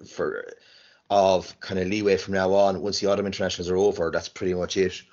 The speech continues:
For me, that's the kind of fifty players locked on, and that's who's gonna be, who's gonna be selected from. But he, he's absolutely put his head up there. Um, and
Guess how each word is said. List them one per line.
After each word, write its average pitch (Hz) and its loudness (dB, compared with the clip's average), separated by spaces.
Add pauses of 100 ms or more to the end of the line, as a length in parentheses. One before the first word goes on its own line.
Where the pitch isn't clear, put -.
(300)
For 104 -4
me, 113 2
that's 101 -2
the - -18
kind - -6
of 82 -6
fifty 104 -6
players 101 2
locked 95 0
on, 95 2
and 80 -8 (760)
that's - 2
who's 98 -2
gonna 101 0
be, 73 -6
who's 87 -6
gonna 92 -2
be 90 -4
selected 98 -2
from. 80 -4
But 98 0
he, 101 -2
he's 98 -6
absolutely 101 0
put 98 0
his 87 -2
head 101 2
up - -2 (140)
there. 87 -2 (880)
Um, 90 0 (140)
and 90 -2